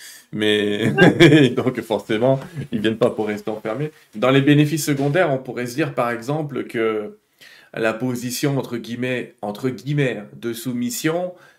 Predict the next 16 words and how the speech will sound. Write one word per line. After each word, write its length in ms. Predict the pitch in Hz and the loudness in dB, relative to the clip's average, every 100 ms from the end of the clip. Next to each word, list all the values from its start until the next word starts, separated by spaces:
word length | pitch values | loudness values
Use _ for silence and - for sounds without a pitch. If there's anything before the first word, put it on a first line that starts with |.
| _ - | _ -10
elle 160 | 107 110 | -6 -4
évite 380 | 107 131 156 | -4 -4 -2
de, 480 | 110 113 104 104 101 | 0 0 -2 -2 -4
de 80 | 107 | -4
prendre 300 | 107 - 127 | -6 -6 -4
des 120 | 117 | -2
décisions 760 | 104 110 - 107 113 143 160 143 | -2 -4 -6 -8 -2 0 0 -2
et 140 | 113 | -4
de, 1600 | 104 104 101 101 98 95 92 92 90 - - - - - - - 67 _ _ _ _ _ _ | -4 -4 -4 -4 -6 -8 -12 -12 -12 -14 -14 -16 -16 -18 -18 -20 -20 _ _ _ _ _ _
de, 260 | 101 101 95 | -6 -6 -6
de 160 | - | -8
culpabiliser, 1200 | 101 117 107 110 104 107 117 110 147 156 160 143 110 | -8 -8 -2 0 -2 -6 -12 -4 -2 0 0 0 -2
elle 100 | 104 | -2
évite, 440 | 101 104 120 113 | -4 -6 -10 -6
euh, 500 | 104 98 92 90 87 | -4 -4 -8 -12 -14
des, 200 | - 98 | -14 -14